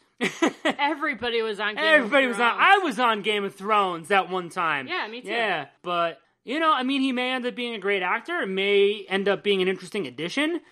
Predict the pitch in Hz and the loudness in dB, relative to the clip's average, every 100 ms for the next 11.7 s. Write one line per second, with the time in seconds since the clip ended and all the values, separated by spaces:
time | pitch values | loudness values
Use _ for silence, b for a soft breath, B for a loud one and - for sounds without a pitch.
0 | b b - 214 277 262 320 302 240 202 | b b -2 0 2 2 2 4 4 4
1 | 220 220 214 240 247 269 196 156 - 190 | 0 -2 -2 -4 -2 -2 -2 -4 -2 0
2 | 226 240 254 247 233 220 220 202 143 180 | 0 0 0 -2 -4 -6 -4 -4 -4 0
3 | 202 214 208 180 156 175 185 214 285 349 | 0 0 -2 -4 -2 0 0 -2 -6 -6
4 | 381 - b b b - 190 214 214 254 | -8 -12 b b b -4 0 0 0 -2
5 | 277 277 254 208 147 165 226 226 196 226 | -2 -2 -2 -4 -4 -2 -2 -2 0 0
6 | 233 214 233 214 220 - 233 220 196 208 | 2 2 2 2 -2 -2 -2 -2 -2 -2
7 | 175 202 220 226 233 214 233 247 208 - | 0 0 0 -2 -2 0 2 2 0 -4
8 | 214 196 175 170 226 285 - b b 214 | -4 -4 -2 0 0 0 -4 b b 2
9 | 240 226 165 175 208 247 262 208 202 190 | 4 4 2 -2 0 0 -2 -2 -2 -4
10 | 165 196 185 - 220 240 233 B B 202 | -8 -4 -4 -4 -2 -2 -4 B B 0
11 | 214 202 165 151 - 151 | 2 0 -2 -4 -8 -10